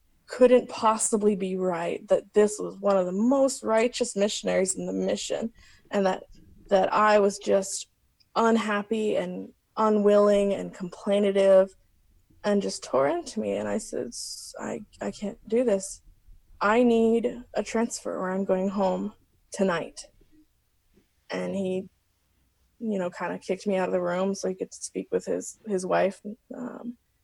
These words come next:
and, uh, then he brought us both back in and tried to bring us to an understanding where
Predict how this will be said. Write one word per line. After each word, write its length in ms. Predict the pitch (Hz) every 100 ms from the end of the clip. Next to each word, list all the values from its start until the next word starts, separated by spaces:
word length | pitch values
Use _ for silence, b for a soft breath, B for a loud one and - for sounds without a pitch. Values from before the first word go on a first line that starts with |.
| _ _ _ _
and, 440 | 269 202 190 202 214
uh, 260 | - 64 240 - _ -
then 100 | 202
he 60 |
brought 200 | 190 185
us 120 | 185
both 240 | - 196 190
back 260 | 185 190
in 220 | - 233 208
and 120 | 196
tried 200 | - 180
to 180 | 185 190 240 240 214
bring 220 | 233 202
us 140 | 190 -
to 120 | -
an 80 | 190
understanding 760 | 180 185 - 190 190 185 240 240 _ _ _ _ _ _
where 400 | 196 185 185